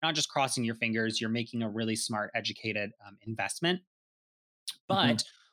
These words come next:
Speaker 1: what a lot of people do is they get into this launch free fall and they go, <gasps> "Oh my gosh, I've spent all this money. I'm gonna, I'm gonna hold on to the rest and I don't wanna spend anymore." Um, and we've had that happen with clients who are like, "I wanna stop spending money." And we're like, "Well, hang on, because actually,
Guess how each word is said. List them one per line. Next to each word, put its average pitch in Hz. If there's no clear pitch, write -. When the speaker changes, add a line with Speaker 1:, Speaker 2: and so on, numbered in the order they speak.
Speaker 1:
what 143
a 143
lot 180
of 220
people 151
do 135
is 131
they 131
get 139
into 165
this 151
launch 139
free 196
fall 175
and 143
they 135
go, 127
<gasps> 175
"Oh -
my 170
gosh, 170
I've 156
spent 175
all 170
this 160
money. 165
I'm 143
gonna, 151
I'm 147
gonna 151
hold 170
on 170
to 165
the 151
rest 151
and 135
I 139
don't 156
wanna 151
spend 151
anymore." 139
Um, 120
and 151
we've 165
had 208
that 220
happen 135
with 127
clients 127
who 135
are 127
like, 120
"I 151
wanna 160
stop -
spending 135
money." 113
And 135
we're 143
like, 143
"Well, 156
hang 214
on, 156
because 151
actually, 143